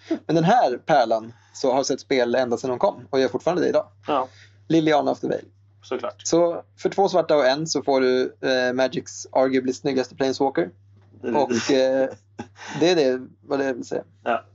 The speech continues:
Speaker 1: Ja, men exakt. Då går vi vidare. <laughs>
Speaker 2: Eh, nej,
Speaker 1: Hård
Speaker 2: men hon är,
Speaker 1: konkurrens då,
Speaker 2: hon är inte
Speaker 1: på
Speaker 2: med på listan
Speaker 1: Milano
Speaker 2: för att
Speaker 1: det.
Speaker 2: hon är snygg. Hon är
Speaker 1: Mm.
Speaker 2: med på listan för att hon är så jävla bra.
Speaker 1: Ja.
Speaker 2: Så du får som vanligt med en planeswalker välja lite olika bra abilities. Du kan antingen välja att alla spelare slänger ett kort,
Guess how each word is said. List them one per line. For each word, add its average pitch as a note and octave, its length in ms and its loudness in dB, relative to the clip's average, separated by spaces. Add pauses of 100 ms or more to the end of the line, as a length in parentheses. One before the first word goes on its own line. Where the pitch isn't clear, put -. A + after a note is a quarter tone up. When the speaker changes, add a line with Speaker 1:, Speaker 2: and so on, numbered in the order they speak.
(100)
Speaker 1:
Ja, C3+ 140 -2
men C#3 220 -4
exakt. B2+ 300 -4
Då B2+ 140 0
går C3 120 0
vi C3 80 2
vidare. A2+ 380 0 (220)
<laughs> - 80 -8 (260)
Speaker 2:
Eh, D3 160 -6
nej, D3+ 380 2
Speaker 1:
Hård - 0 -
Speaker 2:
men F3 100 4
hon E3 100 2
är, - 40 -10
Speaker 1:
konkurrens D#3+ 640 0
då, - 60 -6
Speaker 2:
hon E3+ 160 0
är G3 40 2
inte F#3+ 120 0
Speaker 1:
på - 60 2
Speaker 2:
med F#3+ 140 2
på F#3 80 0
listan E3+ 220 0
Speaker 1:
Milano B2+ 200 4
Speaker 2:
för D#3 60 2
att D3 100 2
Speaker 1:
det. C#3+ 60 0
Speaker 2:
hon D3+ 100 0
är C#3+ 40 0
snygg. E3 340 -2 (200)
Hon D#3 120 -6
är D#3 40 0
Speaker 1:
Mm. C#3+ 100 0
Speaker 2:
med C#3 100 -2
på D3 60 0
listan C3+ 260 -2
för C3 60 -4
att - 40 -6
hon B2+ 80 0
är A#2+ 40 0
så A#2 80 -2
jävla B2 160 0
bra. - 220 -6 (260)
Speaker 1:
Ja. - 120 0
Speaker 2:
Så D#3+ 260 2 (960)
du E3+ 140 0
får E3+ 520 2
som D3+ 200 -2
vanligt D3 280 0
med D3 60 -2
en C3 40 -4
planeswalker C3+ 380 -2
välja C3+ 280 2
lite D3 160 -2
olika C3+ 220 0
bra C3+ 100 0
abilities. D#3+ 500 -2 (260)
Du - 60 -16
kan E3 100 2
antingen E3+ 320 2
välja C3+ 220 4
att C3 200 -6 (100)
alla B2+ 220 0
spelare B2 360 -2
slänger B2+ 280 -2
ett B2 100 -4
kort, - 360 -6